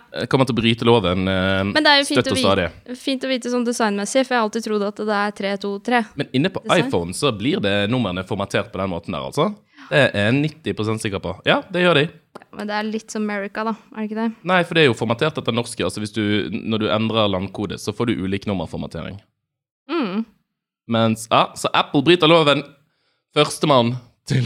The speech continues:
Speaker 1: å saksøke de.
Speaker 2: Ja. Ja, det er, eh, stalltips nå i første mai-helga.
Speaker 1: Mm.
Speaker 2: Yes. <laughs> Hvis du har lite å gjøre.
Speaker 1: Ja. Krise.
Speaker 2: Mm.
Speaker 1: I dagens hovedsak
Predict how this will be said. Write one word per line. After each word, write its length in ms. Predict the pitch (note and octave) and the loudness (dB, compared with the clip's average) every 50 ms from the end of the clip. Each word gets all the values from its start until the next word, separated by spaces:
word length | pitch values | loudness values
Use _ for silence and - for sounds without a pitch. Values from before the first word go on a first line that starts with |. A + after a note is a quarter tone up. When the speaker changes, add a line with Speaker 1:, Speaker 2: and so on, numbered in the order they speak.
| A2+ B2+ | 2 2
Speaker 1:
å 80 | B2+ B2 | 2 2
saksøke 800 | - - - C3+ A#2+ A#2+ B2+ - - - C3 B2+ A#2+ - A2 | 2 0 2 4 4 4 4 2 0 2 2 2 4 2 2
de. 140 | G2 - G3+ | 4 4 6
Speaker 2:
Ja. 220 | A3+ C4 D#4 F4+ D4 A#3 - _ _ _ _ _ _ _ _ _ _ _ _ _ _ _ _ _ _ _ | 6 6 6 4 2 -2 -8 _ _ _ _ _ _ _ _ _ _ _ _ _ _ _ _ _ _ _
Ja, 140 | - B3 C#4 | -6 -6 -4
det 120 | C4+ C4 B3 | -4 -2 -2
er, 240 | B3+ C4 C#4 C#4 | -2 -2 -2 -2
eh, 260 | C#4+ D4 C#4+ D4 D4 C#4+ | -2 -2 0 -2 -2 -4
stalltips 580 | - - - C#4 A3+ G3+ - G#3+ G#3 - - - | -4 -4 -4 -4 -4 -2 -4 -6 -6 -6 -8 -6
nå 140 | A3+ G#3 G#3 | -4 -4 -2
i 240 | G#3 G3+ G3+ G3+ G3+ | -2 -2 -2 -2 -2
første 240 | A3+ A3 - - | -2 -4 -2 -2
mai-helga. 460 | G#3 G3 F#3 F#3 F#3 F#3 F#3 G3 G3 F#3+ F3 - | -2 -2 -2 -2 -4 -4 -4 -2 -4 -4 -2 0
Speaker 1:
Mm. 480 | B2 C3 B2 A2+ A2 A2+ C3 E3 - - _ _ - - - - - - | 2 4 6 6 6 6 4 4 0 -4 _ _ -14 -14 -14 -12 -10 -6
Speaker 2:
Yes. 400 | G#3+ A#3 A#3+ - - - - - - _ | -4 -4 -4 -4 -6 -10 -12 -14 -16 _
<laughs> 100 | _ - A3+ - - A3 - - B3 - - _ _ - - _ | _ -6 -6 -4 -4 -6 -4 -4 -6 -6 -6 _ _ -20 -20 _
Hvis 640 | - C4+ - - - - - - - _ _ _ A#3+ | -18 -18 -16 -18 -18 -20 -20 -20 -20 _ _ _ -2
du 60 | A#3+ | 0
har 60 | A#3+ | 2
lite 220 | A#3 A3+ G#3 G#3 G#3 | 2 2 2 2 0
å 40 | F#3+ | 0
gjøre. 160 | E3+ F3+ G#3+ - - _ - | -2 -2 -6 -10 -6 _ 0
Speaker 1:
Ja. 80 | C3+ - - - _ _ _ _ _ _ _ _ _ _ _ _ | 0 0 -2 -10 _ _ _ _ _ _ _ _ _ _ _ _
Krise. 360 | - - D#3+ D#3+ D#3 - D3+ C#3+ - - - _ _ _ _ _ | -4 0 0 2 4 4 4 4 2 -2 -10 _ _ _ _ _
Speaker 2:
Mm. 200 | A3+ G#3+ G3+ - G#3 - _ _ _ _ _ _ - _ _ _ _ _ _ _ | -4 -4 -4 -4 -10 -14 _ _ _ _ _ _ -20 _ _ _ _ _ _ _
Speaker 1:
I 200 | D#3+ F#3 F#3+ F#3+ F#3 | 2 4 4 4 6
dagens 340 | E3+ F#3+ F#3 E3 D#3 D3+ E3 | 6 6 6 4 4 2 2
hovedsak 560 | D3 C#3+ E3 - B2+ C3 F3 - - - | 2 2 2 2 4 4 2 2 -2 -10